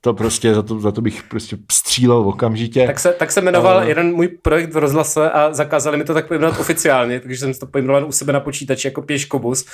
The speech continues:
Speaker 2: to by to přišlo super.
Speaker 1: A ne-, ne-, a nepojmenoval jsi to jako šukbus?
Speaker 2: Ne, ne, ne, ne, to by-, to bylo o tom, jako jestli je rychlejší jezdit metrem nebo chodit pěšky, ale
Speaker 1: Já
Speaker 2: nebylo
Speaker 1: si
Speaker 2: tam
Speaker 1: to
Speaker 2: nic o
Speaker 1: pamatuju,
Speaker 2: sexu.
Speaker 1: ten projekt.
Speaker 2: No, ale nebylo tam nic,
Speaker 1: To jsi
Speaker 2: jakoby,
Speaker 1: dělal ty?
Speaker 2: to jsem dělal já, to jsem dělal já.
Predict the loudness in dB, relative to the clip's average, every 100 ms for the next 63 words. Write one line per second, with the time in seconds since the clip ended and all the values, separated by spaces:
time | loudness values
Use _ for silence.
0 | -20 -6 -4 -2 -4 0 0 0 0 -4
1 | 0 0 2 0 0 -4 -4 -20 _ 0
2 | 0 2 0 2 4 4 4 2 -4 0
3 | 0 0 -2 -2 -2 -2 0 0 0 0
4 | 2 2 2 2 2 2 0 0 -4 -6
5 | -2 2 4 4 2 2 2 2 2 2
6 | 4 4 2 0 -2 -4 -8 -4 -2 -2
7 | -2 -4 -2 0 0 0 -2 -4 -4 -2
8 | -2 0 0 0 -2 -12 -20 -2 2 4
9 | 2 2 4 4 4 2 2 0 0 -2
10 | -2 -2 2 2 2 2 2 2 2 2
11 | 2 0 2 2 2 2 2 2 0 0
12 | 2 2 2 -2 -8 -6 -2 0 2 -2